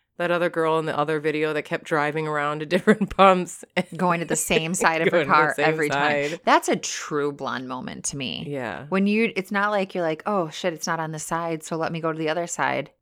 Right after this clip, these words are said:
Speaker 2: Okay, but then you keep going to the same
Speaker 1: Same
Speaker 2: side of
Speaker 1: side.
Speaker 2: your car.
Speaker 1: Yeah, that's why I wonder if these are, like, real, you know, maybe they're just people wanting to get
Speaker 2: Insta-,
Speaker 1: meme.
Speaker 2: Insta famous.
Speaker 1: Yeah, meme famous,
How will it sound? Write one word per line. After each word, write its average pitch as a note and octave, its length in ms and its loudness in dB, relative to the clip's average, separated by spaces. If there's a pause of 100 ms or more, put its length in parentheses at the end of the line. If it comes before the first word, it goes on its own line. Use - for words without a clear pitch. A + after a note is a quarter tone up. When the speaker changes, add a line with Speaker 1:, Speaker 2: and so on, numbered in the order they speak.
Speaker 2:
Okay, E3+ 360 -2
but D#3+ 160 -4
then E3 140 -4
you D#3 60 -6
keep - 320 -6
going F3 320 2
to E3 100 -12
the D#3 100 -4
same F3 400 -2
Speaker 1:
Same D#3 100 -2
Speaker 2:
side E3 200 4
of F3 60 -4
Speaker 1:
side. C#3+ 360 -2
Speaker 2:
your C3 80 -8
car. - 420 -2 (360)
Speaker 1:
Yeah, G3+ 200 6
that's A3 220 4
why A3+ 140 6
I F#3 40 6
wonder D#3+ 320 2
if D3 140 -4
these C#3+ 260 -2
are, C3+ 140 0
like, A#2+ 320 -4
real, C#3+ 720 -4 (320)
you D#3 140 -10
know, C3+ 180 -8
maybe C3+ 240 -10
they're B2 140 -8
just - 220 -18
people C3 280 -8
wanting B2 360 -6
to B2 140 -8
get B2 440 -6
Speaker 2:
Insta-, C#3+ 440 -4
Speaker 1:
meme. - 20 -2
Speaker 2:
Insta F3+ 360 -2
famous. E3+ 380 -2
Speaker 1:
Yeah, A3 400 10
meme G3+ 500 4
famous, F3 640 0